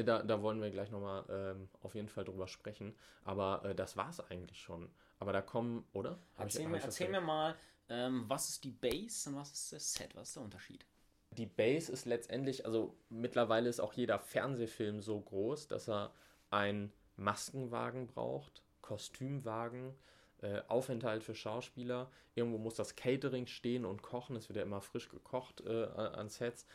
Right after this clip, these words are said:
Speaker 1: Äh, letztendlich kommen da Wagen zusammen, die letztendlich eine, irgendwann eine Größe erreichen, dass es auch da jemanden braucht, der da, äh, organisiert,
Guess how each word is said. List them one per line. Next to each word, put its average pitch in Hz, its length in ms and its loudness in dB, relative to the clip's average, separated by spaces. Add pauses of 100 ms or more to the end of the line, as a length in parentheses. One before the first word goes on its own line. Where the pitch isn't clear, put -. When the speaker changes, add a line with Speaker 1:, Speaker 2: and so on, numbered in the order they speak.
(280)
Speaker 1:
Äh, 107 80 4
letztendlich 117 580 2
kommen 123 360 2
da 104 260 2
Wagen 120 320 4
zusammen, 120 720 2 (480)
die 107 60 -4
letztendlich 113 540 0
eine, 110 340 0
irgendwann 113 340 2
eine 104 100 2
Größe 139 400 2
erreichen, 95 480 0
dass 101 160 -4
es - 200 -10
auch 107 220 -6
da 113 180 6
jemanden 117 460 0
braucht, 104 420 0
der 104 120 2
da, 101 320 0
äh, 104 200 0
organisiert, 101 840 -2